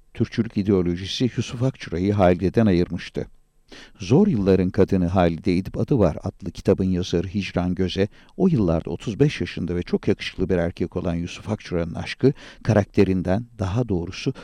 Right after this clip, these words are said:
kafa yapısından kaynaklanan bir engele çarparak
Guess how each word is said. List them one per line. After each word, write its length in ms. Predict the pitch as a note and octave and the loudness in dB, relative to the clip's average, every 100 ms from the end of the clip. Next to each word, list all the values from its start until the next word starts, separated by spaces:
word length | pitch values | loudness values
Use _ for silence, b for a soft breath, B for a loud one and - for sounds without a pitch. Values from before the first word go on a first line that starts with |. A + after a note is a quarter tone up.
| B | B
kafa 220 | G2+ D3+ | -2 2
yapısından 580 | C3 - - F#2+ F2 F2+ | 2 0 -4 -2 -2 0
kaynaklanan 720 | G2 F2+ F2 - F2+ F#2 F2 | 2 2 0 -2 -2 0 0
bir 80 | F#2+ | 0
engele 420 | G2 G2+ F#2+ F2+ | 0 2 2 2
çarparak 640 | - E2+ E2 D#2+ E2+ - | 0 0 0 0 -2 -4